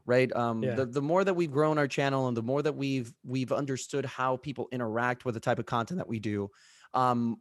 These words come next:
Speaker 1: all we wanna do is just be closer to those fans, right? Um, so I'm not sure if that means that we are going to be a, a media company or if we're gonna be this or we're gonna be that, but I can assure you that whatever it is at the end of the day, we'll always be, go back to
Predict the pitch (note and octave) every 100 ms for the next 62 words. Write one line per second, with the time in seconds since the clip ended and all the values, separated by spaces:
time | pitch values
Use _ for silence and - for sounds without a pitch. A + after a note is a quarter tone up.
0 | - F3 G3 F#3+ F3 D3+ D#3 C#3 - D3
1 | - C#3 C#3+ - B2 - A#2 A2 - -
2 | - - - _ B2 A#2+ A#2+ _ _ _
3 | - C3 B2 A#2 A2+ G#2 - D3+ F#3+ G#3
4 | G3+ - F#3 F3+ E3+ C#3+ - C#3+ C#3+ C#3+
5 | D3+ D3 A#2+ A#2+ C3 B2 B2 B2 A#2+ G#2+
6 | A#2 A2+ A2 G#2+ - _ - C3 A#2+ A2+
7 | A2 A2+ A#2 F#3 D#3 B2 A#2 G#2+ A2 A2
8 | A#2 A#2+ C#3+ C#3+ D3 E3+ B2 G#2+ B2 C#3+
9 | D3 F3 F2+ B2+ A2+ - A#2+ A#2+ A#2+ -
10 | F#3+ F3+ C3+ A#2+ A2+ B2+ D#3+ F#3 F3+ E3+
11 | D3+ D#3 E3 D#3+ D#3+ C#3+ A2+ A2 A2 G#2+
12 | - C3 D#3+ E3 D3 - A#2+ D3 A2+ C3+
13 | C#3 D#3 C3+ A#2+ - A#2+ G#2+ G2+